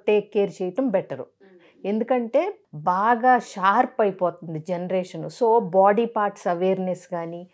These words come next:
Speaker 2: మ్మ్.
Speaker 1: ఏ విషయం అయినా కానీ వాళ్ళకి
Speaker 2: తెలుస్తుంది.
Speaker 1: మన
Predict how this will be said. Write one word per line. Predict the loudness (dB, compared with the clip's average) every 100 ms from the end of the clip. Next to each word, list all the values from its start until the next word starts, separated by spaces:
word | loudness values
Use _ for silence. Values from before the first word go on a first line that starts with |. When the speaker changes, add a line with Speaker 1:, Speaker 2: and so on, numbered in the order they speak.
| -10
Speaker 2:
మ్మ్. | -8 -6
Speaker 1:
ఏ | -2 6 10 10
విషయం | 8 0 0 0
అయినా | 0 0 -2 -2
కానీ | -2 -2 -4
వాళ్ళకి | -2 0 0 -2 -4 -6 -6 -8 _ _ 0
Speaker 2:
తెలుస్తుంది. | 0 0 -4 -2 0
Speaker 1:
మన | 2 4 2 2 2 2